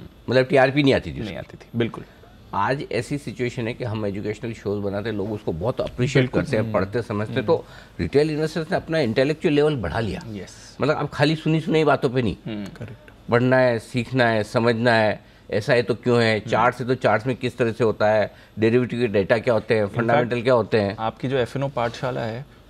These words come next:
Speaker 2: कितने लोग उसकी वो करते हैं?
Speaker 1: अच्छा, उसमें एक चीज़
Speaker 2: उसमें
Speaker 1: बहुत
Speaker 2: सबसे ज़्यादा
Speaker 1: मज़े की बात
Speaker 2: हाँ।
Speaker 1: बताऊँ, एफ़ एन ओ की पाठशाला में
Speaker 2: हम्म।
Speaker 1: मुझे एक बार है ना, अ, Facebook पे या Twitter पे, मुझे
Speaker 2: हम्म।
Speaker 1: याद है, एक मैसेज आया मुझे, अ,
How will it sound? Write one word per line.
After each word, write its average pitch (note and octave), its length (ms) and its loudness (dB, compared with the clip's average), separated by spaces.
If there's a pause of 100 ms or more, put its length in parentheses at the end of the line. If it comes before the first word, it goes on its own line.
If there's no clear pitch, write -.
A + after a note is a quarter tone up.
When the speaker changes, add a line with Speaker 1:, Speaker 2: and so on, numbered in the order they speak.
(100)
Speaker 2:
कितने D#3+ 300 2
लोग D3+ 340 2
उसकी A2 560 -6
वो A2 180 -8
करते - 320 -12
हैं? - 60 -10
Speaker 1:
अच्छा, D#3+ 120 -4
उसमें E3 220 2
एक E3 140 -2
चीज़ C#3 120 -4
Speaker 2:
उसमें D#3+ 160 0
Speaker 1:
बहुत - 100 -2
Speaker 2:
सबसे C#3 120 -2
ज़्यादा C#3+ 200 4
Speaker 1:
मज़े C#3+ 140 2
की E3 80 2
बात D#3+ 160 2
Speaker 2:
हाँ। D#3+ 80 0
Speaker 1:
बताऊँ, G#3+ 220 -2 (420)
एफ़ A#2 140 0
एन C#3 80 4
ओ D3 40 4
की D3+ 80 2
पाठशाला D3 400 0
में B2+ 100 0
Speaker 2:
हम्म। G#2+ 140 -6 (540)
Speaker 1:
मुझे C3+ 260 2
एक C3 140 -2
बार D3+ 120 -2
है C#3 60 -2
ना, C#3+ 180 -4
अ, G2 280 -6
Facebook A#2 420 0
पे D#3 500 0
या C3 220 -6
Twitter F#2+ 220 -4
पे, A2 100 0
मुझे G2 240 -2
Speaker 2:
हम्म। G2+ 100 0
Speaker 1:
याद F2 140 0
है, A2+ 180 -6
एक A#2 160 -4
मैसेज A#2 340 2
आया F#2+ 180 2
मुझे, E2 300 -4 (560)
अ, C#2 460 -2